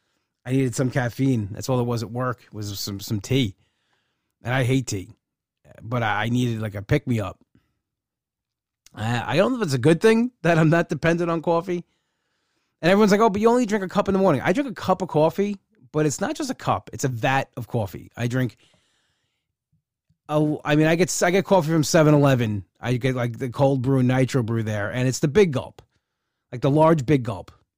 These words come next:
It's a grande. They think it's soda, so I only get charged, like, a dollar twenty-five for it. They see a fat man with a brown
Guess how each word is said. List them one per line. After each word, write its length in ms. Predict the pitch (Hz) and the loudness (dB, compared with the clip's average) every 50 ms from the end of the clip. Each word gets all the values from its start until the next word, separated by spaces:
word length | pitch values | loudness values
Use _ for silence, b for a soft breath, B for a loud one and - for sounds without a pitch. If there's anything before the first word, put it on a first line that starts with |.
| _ _ _ _ _ | _ _ _ _ _
It's 80 | - - | -10 -8
a 60 | 139 | -4
grande. 580 | 123 139 131 120 123 123 131 127 127 127 127 - _ _ _ _ _ _ _ _ _ _ _ _ _ _ _ _ _ | 0 0 2 2 2 0 0 0 0 -2 -4 -6 _ _ _ _ _ _ _ _ _ _ _ _ _ _ _ _ _
They 240 | 131 120 160 165 160 | -2 2 4 4 6
think 200 | - 170 151 147 | 4 4 2 2
it's 160 | 156 - - | 0 0 2
soda, 440 | - 151 131 131 135 139 143 143 - _ _ _ | 2 4 4 6 6 4 2 0 -2 _ _ _
so 180 | - - 143 131 | -6 0 2 4
I 80 | 131 | 4
only 140 | 131 131 135 | 4 4 4
get 140 | 131 127 - | 2 2 0
charged, 280 | - 139 127 127 120 120 | 0 0 0 0 0 -2
like, 80 | 117 | -4
a 60 | 110 | -2
dollar 260 | 113 120 110 117 120 120 | 0 0 0 0 0 -2
twenty-five 560 | - 131 127 120 110 - 117 113 117 120 - | -2 -2 -2 -2 -2 0 0 0 0 -2 0
for 220 | - 131 131 131 | 0 0 0 0
it. 80 | 139 - _ - - _ _ _ _ _ _ _ _ _ _ _ _ _ _ _ _ _ _ _ _ | 0 -4 _ -20 -20 _ _ _ _ _ _ _ _ _ _ _ _ _ _ _ _ _ _ _ _
They 200 | 110 139 160 185 | 0 4 4 4
see 180 | - - 220 196 | 4 4 4 4
a 60 | 165 | 4
fat 300 | - 185 175 175 151 156 | 4 2 2 2 2 2
man 320 | 160 151 147 143 139 117 - _ _ _ _ _ _ _ _ _ _ _ _ _ _ - | 2 2 4 2 2 0 -2 _ _ _ _ _ _ _ _ _ _ _ _ _ _ -4
with 160 | 139 143 - | -4 0 2
a 40 | 156 | 2
brown 600 | 139 117 139 156 165 165 170 170 170 170 165 - | 2 4 4 4 4 4 6 6 6 4 4 2